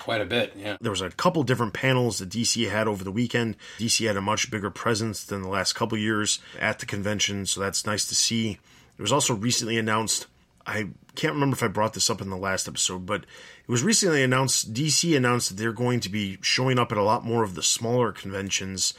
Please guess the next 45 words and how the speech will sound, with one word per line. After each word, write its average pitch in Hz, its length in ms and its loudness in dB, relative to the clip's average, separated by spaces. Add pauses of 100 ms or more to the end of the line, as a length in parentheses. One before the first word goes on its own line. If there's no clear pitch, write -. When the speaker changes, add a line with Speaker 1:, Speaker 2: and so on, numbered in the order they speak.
(220)
Speaker 2:
smaller 120 480 4
being 107 340 -2
like, 98 220 -2 (160)
you 98 80 -4
know, 98 180 -2
like 92 240 -8
Baltimore 113 400 0
Comic 104 300 -4
Con. 101 240 -2
That's 120 180 0
not 131 140 0
necessarily 98 320 -2
a - 20 -4
small 110 280 0
one 98 100 -4
'cause 92 160 -6
D 113 140 -6
C 107 160 -2
has 98 120 -2
had 98 240 -2
panels 98 460 -4 (320)
before, 113 560 4 (400)
and 120 120 2
I 123 40 6
can't 156 400 0
be 123 140 2
specific - 540 2
with 101 180 -4
which 110 380 0
ones 110 340 0
they're 98 160 0
actually 101 300 0
gonna 98 180 -4
be 107 180 -2
because 92 220 -6
they 95 80 -4
didn't 95 260 -4
list 110 260 0
them. 98 180 -6 (340)
But 131 220 2 (180)
to 127 60 -4
put 196 140 2
this 185 180 6
in 143 60 2
perspective, 123 640 2